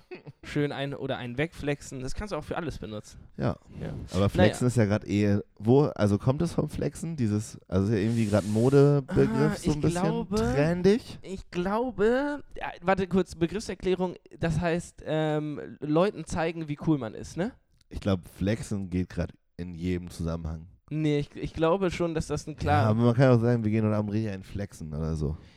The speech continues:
Speaker 1: Ja, aber so, so
Speaker 2: Na, es gibt ja so Begriffe,
Speaker 1: ein, das
Speaker 2: die
Speaker 1: kann ja auch Saufen bedeuten.
Speaker 2: Genau, es gibt so Begriffe, die nach einer Weile einfach universal einsetzbar sind.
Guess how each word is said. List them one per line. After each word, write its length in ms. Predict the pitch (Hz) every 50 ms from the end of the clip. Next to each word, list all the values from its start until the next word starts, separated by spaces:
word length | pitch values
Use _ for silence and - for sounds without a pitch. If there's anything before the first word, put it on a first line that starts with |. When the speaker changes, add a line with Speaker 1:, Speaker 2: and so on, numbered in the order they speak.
| _ - - - 127 131
Speaker 1:
Ja, 360 | 131 113 120 123 107 98 92 -
aber 260 | 117 135 143 135 - - -
so, 120 | - 165 107 131 117
so 100 | 120 - - _ _ _ _
Speaker 2:
Na, 120 | - 117 135
es 100 | 147 -
gibt 180 | 156 185 - -
ja 60 | 240
so 120 | 180 180
Begriffe, 600 | 160 165 135 - 127 160 233 170 170 196 196 214 220
Speaker 1:
ein, 60 | 208
das 120 | 165 160
Speaker 2:
die 60 | 165 165
Speaker 1:
kann 120 | 180 190
ja 80 | 185 160
auch 80 | 151 156
Saufen 440 | 147 135 143 156 156 - - 123
bedeuten. 260 | 107 - 95 92 82 -
Speaker 2:
Genau, 260 | 196 220 196 113 101
es 120 | 95 -
gibt 160 | - 160 -
so 60 | 170 165
Begriffe, 360 | 139 123 117 135 165 196 185
die 80 | 165 143
nach 120 | 127 127 131
einer 200 | 131 127 117 101
Weile 280 | 107 113 131 143 151 107
einfach 340 | 87 113 123 127 127 127
universal 920 | 120 - 101 131 160 165 151 135 127 117 101 98 98 104 107 113 117 110 -
einsetzbar 500 | - - 107 110 104 92 - - - 78
sind. 260 | 76 78 73 - 98